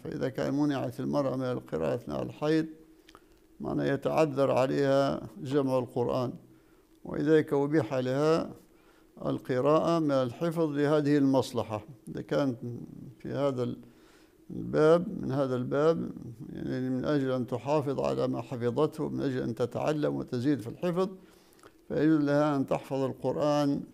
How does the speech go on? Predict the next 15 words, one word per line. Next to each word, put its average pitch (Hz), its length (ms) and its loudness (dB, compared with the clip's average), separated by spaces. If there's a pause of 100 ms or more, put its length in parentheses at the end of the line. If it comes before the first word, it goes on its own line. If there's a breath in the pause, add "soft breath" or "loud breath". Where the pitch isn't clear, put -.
أن 123 120 -2
تقرأ 147 360 2
القرآن 135 480 2
من 131 200 0
حفظها، 135 720 2 (720 loud breath)
ولا 151 380 8
يجوز 156 260 6
لها 143 340 4
أن 147 120 2
تمس 151 440 4
المصحف 147 680 0
عند 151 280 2
جمهور 143 560 4
أهل 131 280 2
العلم. 120 240 0